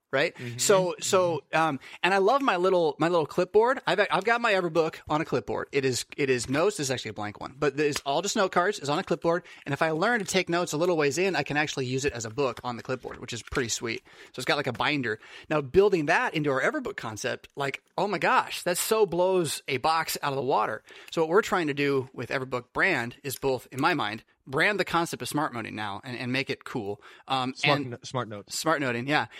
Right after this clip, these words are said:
Speaker 1: Um, and then, um, uh, secondarily, provide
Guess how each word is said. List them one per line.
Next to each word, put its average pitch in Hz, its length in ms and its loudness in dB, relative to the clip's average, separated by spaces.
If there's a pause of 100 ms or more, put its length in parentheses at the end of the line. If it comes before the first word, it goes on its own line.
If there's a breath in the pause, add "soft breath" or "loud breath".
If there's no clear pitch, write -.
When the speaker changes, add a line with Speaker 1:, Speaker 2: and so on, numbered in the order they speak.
(160 loud breath)
Speaker 1:
Um, 143 280 2 (100)
and 180 160 2
then, 196 280 0
um, 143 420 0 (580)
uh, 143 100 0
secondarily, 170 760 2
provide 143 600 2